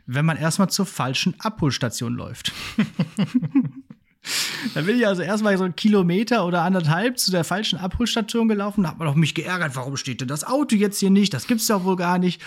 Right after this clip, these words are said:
Und dann hab ich geguckt, ja, war leider dann noch an einer anderen Station.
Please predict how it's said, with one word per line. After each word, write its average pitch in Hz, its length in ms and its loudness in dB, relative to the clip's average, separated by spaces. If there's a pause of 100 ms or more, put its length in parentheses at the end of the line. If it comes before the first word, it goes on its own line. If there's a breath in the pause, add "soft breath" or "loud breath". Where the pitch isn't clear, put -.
(340 loud breath)
Und 165 160 0
dann 160 100 2
hab 165 100 0
ich 156 100 -4
geguckt, 202 380 -2
ja, 175 220 2
war 135 100 -2
leider 156 240 0
dann 160 160 2
noch 165 140 0
an 175 100 2
einer 147 120 2
anderen 165 220 2
Station. 143 500 -2